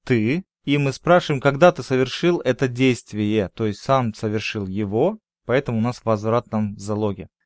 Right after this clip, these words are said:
На этом урок закончен. Надеюсь, это как-то помогло прояснить вам разницу между страдательным и возвратным залогом. Надеюсь, этот урок был вам полезен.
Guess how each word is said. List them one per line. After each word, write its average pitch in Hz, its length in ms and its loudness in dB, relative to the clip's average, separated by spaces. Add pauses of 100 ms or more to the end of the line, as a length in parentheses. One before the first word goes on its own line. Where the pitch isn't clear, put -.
(120)
На 143 120 6
этом 165 240 4
урок 151 220 4
закончен. 156 560 2
Надеюсь, 135 840 2 (200)
это 127 220 2
как-то 139 420 4
помогло 127 460 0
прояснить 120 640 -2
вам 110 380 0 (480)
разницу 113 520 4
между 107 300 -4
страдательным 113 680 2
и 107 40 0
возвратным 110 520 0
залогом. 107 520 0
Надеюсь, 113 440 2
этот 101 220 -6
урок 107 260 -4
был 104 160 -4
вам 98 220 -2
полезен. 113 560 -2